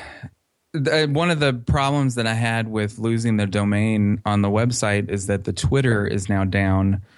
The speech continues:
Um, the Twitter account that I had for Habitibad was, was basically how I was keeping the website kinda going and keeping in touch with people.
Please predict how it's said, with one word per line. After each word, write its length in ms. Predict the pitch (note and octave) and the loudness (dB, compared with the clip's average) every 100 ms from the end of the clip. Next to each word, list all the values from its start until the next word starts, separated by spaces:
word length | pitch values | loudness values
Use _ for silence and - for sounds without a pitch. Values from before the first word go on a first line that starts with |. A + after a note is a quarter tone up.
| - - - _ _ | -20 -20 -20 _ _
Um, 560 | - A2+ G#2+ G2+ F#2+ C#2+ _ _ | -4 0 2 0 -2 -6 _ _
the 260 | - A#2+ C3+ | -10 -2 -2
Twitter 760 | - - D#3 E3 C3+ A2+ A2 - _ - | 0 0 2 2 2 2 0 -6 _ -8
account 380 | A#2 B2+ A#2 G#2 | -4 0 0 0
that 80 | |
I 100 | G2+ | -2
had 280 | G2+ G#2 G2+ | 0 -2 -4
for 200 | - G#2+ | -4 -2
Habitibad 680 | A2 G#2+ A2 G#2+ G2+ G2 G2 | -2 -2 -2 0 0 -2 -4
was, 580 | - G#2 G2+ G2 F#2+ - _ _ _ _ _ _ _ - | -4 -2 -2 -2 -6 -8 _ _ _ _ _ _ _ -4
was 400 | B2+ B2+ B2 B2 | 2 2 2 2
basically 760 | A2+ A2 B2+ C3+ C3+ A2+ A2+ | 0 -2 0 0 -2 -2 -2
how 280 | G#2+ A2+ G#2+ | 0 -2 -2
I 140 | G#2 G2 | -2 -2
was 380 | G2 G2 - _ - - - _ _ - | -2 -4 -10 _ -20 -20 -20 _ _ -10
keeping 380 | - B2+ B2 A2+ | -4 -2 0 0
the 80 | G#2 | 0
website 600 | G#2+ G#2 G#2+ G#2+ G2 - | 0 -2 -4 -4 -4 -4
kinda 240 | A2 F#2+ | -4 -4
going 580 | G2 G#2 G2+ G2+ G2 G2 | -2 -2 0 -2 -2 -2
and 240 | F#2+ F#2+ | -2 -2
keeping 260 | - A2 G2+ | -4 -4 -2
in 100 | G2 | 0
touch 220 | G#2+ G2+ | -2 -2
with 140 | F#2+ | -4
people. 500 | G#2+ G2+ F#2+ F#2 F2+ | -4 -2 -2 -2 -4